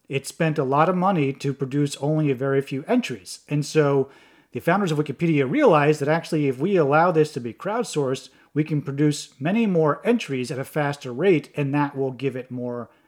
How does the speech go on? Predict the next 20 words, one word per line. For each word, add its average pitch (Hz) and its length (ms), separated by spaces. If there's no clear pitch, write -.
value 156 540
and 127 100
allow 131 300
it 135 160
to 120 460
become 139 360
a 123 40
viable 123 600
product 135 640
on 123 200
the 117 80
social 120 460
web. 156 260
And 143 100
in 151 60
fact, 151 240
Wikipedia 151 520
at 123 120
its 120 120
start 180 380